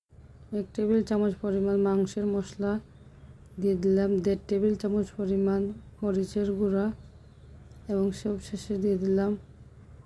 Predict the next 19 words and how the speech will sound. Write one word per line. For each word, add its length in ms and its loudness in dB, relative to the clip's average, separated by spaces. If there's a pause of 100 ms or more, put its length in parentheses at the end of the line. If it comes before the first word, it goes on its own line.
(440)
এক 220 -2
টেবিল 240 2
চামচ 320 0 (100)
পরিমাণ 460 2
ধনিয়ার 400 4
গুঁড়া। 300 -4 (1800)
সবগুলোকে 680 0
আবার 240 2
নেড়ে 240 2
চেড়ে 360 0 (680)
মশলাকে 560 0
মাংসের 440 0
সাথে 160 -6
মিশিয়ে 460 0
নেব। 320 -4 (920)
আমি 200 0
কোনো 280 -2
পানি 280 4
অ্যাড 160 4